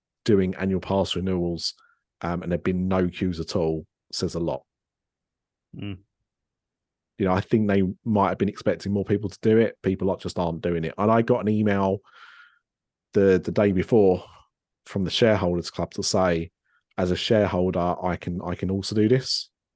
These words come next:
Speaker 1: But then that was clarified to say, "If you've got an existing pass." So it's like,
Speaker 2: Yeah.
Speaker 1: "Well, what's the point?" <laughs> It, it, that's, that's what everybody can do tomorrow, not just shareholders. So what's that about?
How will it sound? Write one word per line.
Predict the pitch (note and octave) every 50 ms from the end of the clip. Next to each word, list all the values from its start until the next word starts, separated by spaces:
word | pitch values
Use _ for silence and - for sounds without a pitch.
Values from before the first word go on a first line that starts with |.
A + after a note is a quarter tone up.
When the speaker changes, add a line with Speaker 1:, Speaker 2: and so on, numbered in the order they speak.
| _ _ _ _ _ _ _ _ _ _ _ -
Speaker 1:
But | G#2
then | G2 F#2+ G2
that | F2+ -
was | F#2 -
clarified | - - G2+ F#2 F2 - - F2+ F2+ F2+
to | - - F2
say, | - G2+ F2+ F2 E2+ E2+ F2 E2+ -
"If | - F2+ -
you've | F#2+ E2+
got | - F#2
an | E2+
existing | E2 - E2 D#2+ - - D#2+ D#2+
pass." | E2+ C#2 C2 - - - - - _ _ _ _ _ _ _ _ _ _ _ _ _ _
So | - C3
it's | A2 C3
like, | C3 B2 B2
Speaker 2:
Yeah. | C3
Speaker 1:
"Well, | C3 B2+ - - _
what's | - D3+ C3+ C#3+ C#3 -
the | -
point?" | - E3 D#3+ D#3+ C#3+ B2
<laughs> | - - - - _ _ _ _ _ _ _ _ _ _ _ _ _ _ - E3
It, | D3+ - - - - - - -
it, | - C3+ - - - _ -
that's, | - - - - - - C3+
that's | - D#3 C#3 -
what | C3 C3+ - -
everybody | C#3 D3 C3 A2+ A#2 G#2
can | F2+ - G2
do | F#2 F#2 F#2
tomorrow, | - G2+ G2 F#2 F#2 F2+ F2 F#2
not | A2 A#2+ -
just | - A#2+ - - - - - _ _ -
shareholders. | - - B2+ B2 C3 A2+ F2+ E2+ F2 - - - E2+ D#2+ -
So | - - - A2+
what's | A2 B2 B2+ A#2+ -
that | B2+ G#2+ F2+
about? | - - - - - -